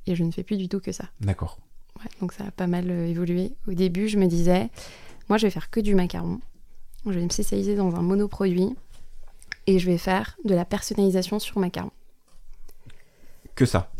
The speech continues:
Speaker 1: Ouais.
Speaker 2: Que
Speaker 1: Que ça.
Speaker 2: personnalisation ?
Speaker 1: Alors, je pouvais proposer des macarons
Speaker 2: Ok.
Speaker 1: classiques, mais je voulais que vraiment ma spécialité, ça soit la personnalisation.
Speaker 2: D'accord.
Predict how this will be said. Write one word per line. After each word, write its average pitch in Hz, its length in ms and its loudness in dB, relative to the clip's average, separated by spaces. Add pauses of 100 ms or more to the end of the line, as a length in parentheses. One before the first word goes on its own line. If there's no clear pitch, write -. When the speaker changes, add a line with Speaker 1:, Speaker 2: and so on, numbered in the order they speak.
(100)
Speaker 1:
Ouais. - 180 0 (440)
Speaker 2:
Que 135 100 8
Speaker 1:
Que - 20 12
ça. - 100 2
Speaker 2:
personnalisation ? 104 680 0
Speaker 1:
Alors, 196 300 6 (160)
je - 120 -6
pouvais 202 240 2
proposer 185 360 2
des 185 60 6
macarons 180 340 2
Speaker 2:
Ok. 180 60 0
Speaker 1:
classiques, 190 500 0
mais 180 140 6
je 170 80 2
voulais 175 240 4
que - 100 -4
vraiment 175 380 2
ma 190 160 4
spécialité, 180 680 -4
ça 180 220 -6
soit 196 260 -2
la 185 200 0
personnalisation. 175 760 -4 (120)
Speaker 2:
D'accord. 113 320 -2